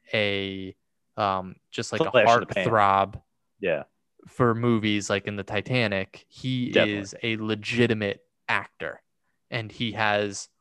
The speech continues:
Speaker 1: levels.
Speaker 2: Yes.
Speaker 1: Um, and they really, like, they, they let him cook in this movie.
Speaker 2: Man, I mean,
Speaker 1: He's doing a lot.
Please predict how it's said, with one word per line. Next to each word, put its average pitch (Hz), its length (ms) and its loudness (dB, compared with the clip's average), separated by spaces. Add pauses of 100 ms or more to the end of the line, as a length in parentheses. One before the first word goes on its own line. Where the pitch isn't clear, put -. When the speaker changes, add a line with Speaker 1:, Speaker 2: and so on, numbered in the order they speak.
(100)
Speaker 1:
levels. 104 640 -4 (440)
Speaker 2:
Yes. - 520 -6 (140)
Speaker 1:
Um, 101 540 -2
and 135 180 -4
they 139 120 -4
really, 143 420 -2
like, 123 360 4 (760)
they, 123 220 0
they 117 400 -2
let 139 200 4
him 135 200 0
cook - 420 2
in 101 120 -12
this 101 220 -10
movie. 101 280 -12 (380)
Speaker 2:
Man, 107 400 4 (140)
I 107 120 -8
mean, 110 160 0
Speaker 1:
He's 110 100 4
doing 139 240 6
a 135 80 6
lot. 127 380 4